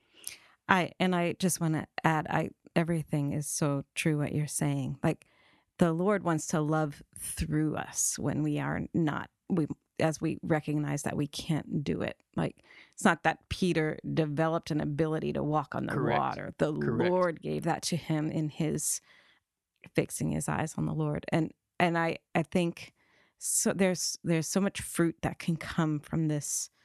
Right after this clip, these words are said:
Speaker 1: situation. Um, asking the Lord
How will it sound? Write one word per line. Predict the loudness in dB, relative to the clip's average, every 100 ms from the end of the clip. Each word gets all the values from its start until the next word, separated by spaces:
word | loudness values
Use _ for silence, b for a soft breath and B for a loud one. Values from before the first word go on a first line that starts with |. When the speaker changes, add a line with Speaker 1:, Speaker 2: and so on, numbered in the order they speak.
| b -6
Speaker 1:
situation. | 0 0 2 0 0 -2 -2 -2 -4 -8 -2
Um, | -2 0 -4 -8 -10 b b b b b _ 0
asking | 0 0 -2 -2 0
the | 0
Lord | 0 0 0 -2